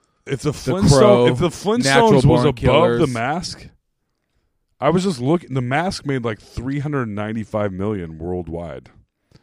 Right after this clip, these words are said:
Speaker 1: So I wonder if that list is, 'cause I was just looking, 'cause I literally just watched The Mask.
Speaker 2: Really? Oh, man.
Speaker 1: We should also do The Mask at some point.
Speaker 2: I've, I've said that before, and you're like, "No, it's too good."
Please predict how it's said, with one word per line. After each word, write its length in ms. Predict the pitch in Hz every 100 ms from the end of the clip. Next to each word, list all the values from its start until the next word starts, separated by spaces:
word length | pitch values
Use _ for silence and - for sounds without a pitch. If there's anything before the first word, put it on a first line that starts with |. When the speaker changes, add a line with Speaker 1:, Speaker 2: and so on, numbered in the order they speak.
| _ _ _ _ _ _ _ _
Speaker 1:
So 180 | - 131
I 100 | 127
wonder 340 | 123 156 156
if 100 | 131
that 180 | 127 113
list 400 | 104 120 127 -
is, 520 | 110 101 92 - - -
'cause 140 | 139
I 100 | 160
was 140 | 147
just 160 | 131 147
looking, 400 | 120 131 87 76
'cause 180 | - 110
I 60 |
literally 440 | 131 123 135 135 113
just 340 | 98 120 -
watched 400 | 95 98 110 - _
The 100 | 113
Mask. 480 | 110 117 127 - - _ _
Speaker 2:
Really? 300 | 92 98 113
Oh, 280 | - 92 85
man. 380 | 80 85 80 76
Speaker 1:
We 140 | 87 139
should 160 | 151
also 320 | 143 151 127 110
do 340 | - 98 113
The 100 | 120
Mask 420 | 127 123 123 -
at 140 | 110 -
some 160 | 123
point. 380 | 117 135 139 147 -
Speaker 2:
I've, 440 | 120 165 117 101
I've 220 | 113 127 120
said 160 | 151
that 140 | 147 139
before, 400 | 107 139 160 123
and 80 | 107
you're 100 | 113
like, 180 | 101 104
"No, 240 | 117 120
it's 160 | 92 -
too 180 | 113
good." 460 | 95 107 104 78 82